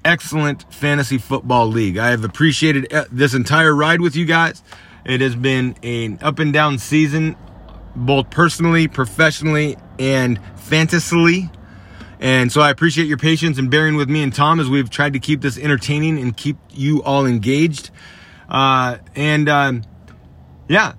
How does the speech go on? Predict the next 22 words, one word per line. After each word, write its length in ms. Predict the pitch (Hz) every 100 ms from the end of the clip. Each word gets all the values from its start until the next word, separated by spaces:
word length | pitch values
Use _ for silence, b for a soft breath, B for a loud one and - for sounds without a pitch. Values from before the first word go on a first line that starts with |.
| -
on 180 | 139 156
behalf 400 | 160 151 165 180
of 140 | 175 123
Tommy 380 | 170 190 185
T, 400 | 151 - 196 220 -
I 220 | - 170
am 120 | 180 175
your 140 | 170
boy, 340 | 143 180 185 -
Eddie 240 | 175 185
Rock. 440 | 170 165 180 - - b b _
And 240 | 156 156
this 200 | 160 196 185
has 200 | 175 135
been 380 | 180 208 185
the 120 | 156 139 _ -
Week 360 | 131 196 180 - -
twelve 580 | - 180 190 202 165 - -
recap, 680 | 139 190 165 180 185 180 - 123 120 -
Week 340 | 135 190 -
thirteen 1120 | - - 185 - - - - 196 196 196 180 - -
preview 760 | - 202 214 175 180 190 196